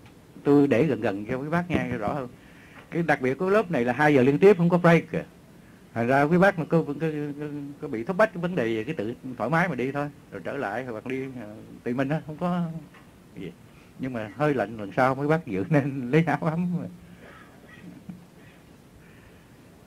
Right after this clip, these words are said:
Đại Bồ Tát Di Lặc đã tác động Chắc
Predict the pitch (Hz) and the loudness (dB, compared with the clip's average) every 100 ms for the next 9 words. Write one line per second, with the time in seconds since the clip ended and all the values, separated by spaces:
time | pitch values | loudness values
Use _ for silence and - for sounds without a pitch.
0 | - - - 82 120 127 156 165 160 - | -20 -20 -20 0 6 8 10 8 6 2
1 | 127 117 190 214 196 165 113 - - - | 4 4 4 2 4 4 4 0 -20 -20
2 | - - - - - - 113 110 170 180 | -20 -20 -20 -20 -20 -12 -4 0 0 -2
3 | - - - 233 240 131 98 - - - | -12 -20 4 4 6 2 -2 -4 -20 -20
4 | - - - - - - - - - - | -20 -20 -20 -20 -20 -20 -20 -20 -20 -20
5 | - - - - 180 | -20 -20 -20 -10 -8